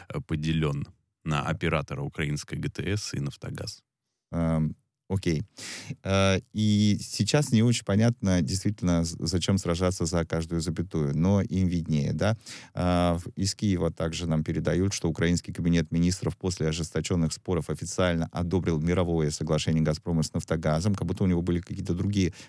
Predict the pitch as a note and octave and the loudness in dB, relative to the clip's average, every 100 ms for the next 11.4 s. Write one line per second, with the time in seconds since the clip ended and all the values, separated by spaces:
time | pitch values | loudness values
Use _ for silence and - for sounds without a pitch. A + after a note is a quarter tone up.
0 | - G#2 A2 A2 G2+ G2+ G2+ G#2+ A2+ E3+ | -6 0 2 0 -2 -2 2 4 4 4
1 | A#2 - F2 G#2+ A2 F#2+ G2+ G2+ G2 G2 | 0 0 -2 -2 2 2 2 2 2 0
2 | F#2 F#2+ F#2 F#2 G2 G#2+ G#2+ G2 F#2 F2+ | 0 -2 0 0 2 2 2 2 2 2
3 | - - - E2+ F2 E2+ F#2 F#2+ G#2+ G#2 | -2 -14 -4 0 0 2 2 2 2 4
4 | F#2+ - - F2+ F2 E2 E2+ E2 E2 E2 | 0 0 0 2 2 2 0 0 0 0
5 | E2 F2 F2+ F2 - E2+ E2+ F2 F#2+ - | 0 2 2 2 2 2 4 2 0 0
6 | D2+ D2 - - - - - F#2 F#2+ F#2+ | 0 0 -2 -8 -16 -16 -10 0 2 4
7 | F#2 F2+ - D#2+ D#2+ - _ - A#2 A#2+ | 4 0 -4 -6 -6 -8 _ 0 4 4
8 | - B2+ C#3+ F2 F2+ F#2 F#2+ E2+ E2+ - | 4 2 4 2 0 0 2 2 0 0
9 | G2 - F#2+ - - F#2+ E3+ F3+ G2 B2 | 0 0 -2 -2 0 0 2 2 2 2
10 | C#3+ G#2 B2 B2+ F#2 F#2 - G2+ E2+ F2 | 2 2 2 4 4 2 2 4 4 2
11 | F2 D2+ C#2+ C2+ | 0 -2 -2 0